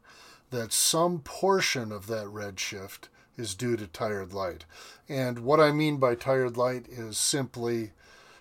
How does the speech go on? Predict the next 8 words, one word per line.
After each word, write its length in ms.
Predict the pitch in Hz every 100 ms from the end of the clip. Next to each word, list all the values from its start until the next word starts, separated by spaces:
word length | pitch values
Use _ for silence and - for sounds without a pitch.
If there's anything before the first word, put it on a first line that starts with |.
| -
what 160 | 131
is 160 | 120 107
meant 280 | 120 131 117
by 160 | 120
the 100 | 110
term 540 | 107 - 117 113 113 110 - - -
is 240 | 135 117 113
that 440 | 135 131 127